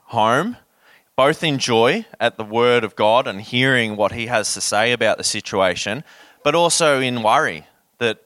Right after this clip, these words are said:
everything could fall apart. And then I would go to bed, wake up, listen to the C D, same thing again. I'd cry on the way in, I'd have to dry my eyes and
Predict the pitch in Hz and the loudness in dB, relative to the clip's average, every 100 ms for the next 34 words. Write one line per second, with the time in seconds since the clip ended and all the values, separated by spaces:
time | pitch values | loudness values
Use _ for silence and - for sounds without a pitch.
0 | _ _ _ 123 123 123 123 110 101 107 | _ _ _ -4 -2 -2 -2 -4 0 -2
1 | 92 - _ _ - 120 107 - 127 120 | -2 -14 _ _ 2 4 4 2 2 2
2 | 82 - _ _ _ _ 110 113 123 113 | 2 -4 _ _ _ _ -4 0 2 2
3 | 107 98 110 104 92 110 98 107 117 110 | 0 0 0 0 0 -2 0 0 2 0
4 | 120 123 117 110 98 120 107 107 101 - | 0 -6 -4 -6 -4 -2 -2 -2 -2 -2
5 | 143 127 135 110 117 113 85 98 - 127 | -2 -2 -6 -4 -2 -2 -4 -10 -2 0
6 | 127 120 117 110 107 110 107 - - - | 2 2 2 2 0 0 -6 -10 -14 -4
7 | 113 110 110 104 113 117 117 - 95 | -2 0 0 4 4 6 4 0 -8